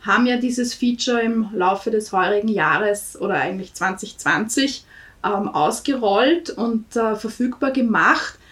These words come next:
Das ist eine noch relativ neue Technologie, das heißt, da kann's natürlich schon auch sein,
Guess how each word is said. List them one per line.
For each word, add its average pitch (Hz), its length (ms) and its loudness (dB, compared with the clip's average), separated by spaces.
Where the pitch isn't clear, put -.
Das 226 160 0
ist 269 140 4
eine 247 200 4
noch 233 240 0
relativ 220 420 2
neue 226 540 4
Technologie, 269 760 2
das 247 220 -4
heißt, 208 320 0
da 220 60 2
kann's 214 480 -2
natürlich 240 400 0
schon 208 240 2
auch 240 160 2
sein, 214 580 0